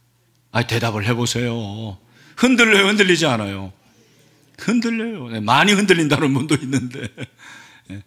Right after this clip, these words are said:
이건희 목사님 흔들릴까요? 흔들리지 않을까요? 어쩜 그렇게 잘하십니까? 저도 흔들립니다.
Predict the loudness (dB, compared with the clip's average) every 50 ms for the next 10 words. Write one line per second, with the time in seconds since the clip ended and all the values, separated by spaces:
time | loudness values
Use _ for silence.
0 | _ 0 2 4 4 4 4 4 2 0 2 2 2 2 2 2 2 2 4 4
1 | 4 4 2 2 2 2 2 2 0 0 0 0 -2 -2 -4 -4 -8 -12 -16 -18
2 | -20 -20 -20 -20 _ _ _ _ _ _ _ _ _ _ _ _ _ _ _ _
3 | _ -4 -4 -2 0 0 0 2 2 0 0 0 -2 -4 -4 -4 -4 -4 -6 -6
4 | -6 -6 -8 -10 -12 -16 _ -20 -20 -18 -18 -18 -10 -4 0 0 0 0 0 -2
5 | -4 -4 -6 -6 -8 -8 -8 -8 -10 -12 -14 -18 -20 -20 -20 -20